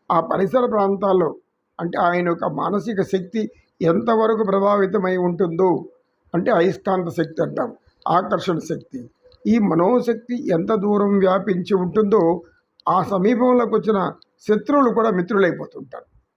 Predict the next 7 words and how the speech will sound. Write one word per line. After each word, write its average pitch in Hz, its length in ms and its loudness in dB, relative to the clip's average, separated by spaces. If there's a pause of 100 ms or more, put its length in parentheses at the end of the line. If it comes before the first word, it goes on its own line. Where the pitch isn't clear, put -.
(480)
అతి 175 180 -2
కోపిష్టి 247 500 0
వాడు 208 220 2
కూడా 214 180 2
శాంతమూర్తి 214 720 0
అయిపోతాడు. 156 520 -4 (920)
పులి 226 480 2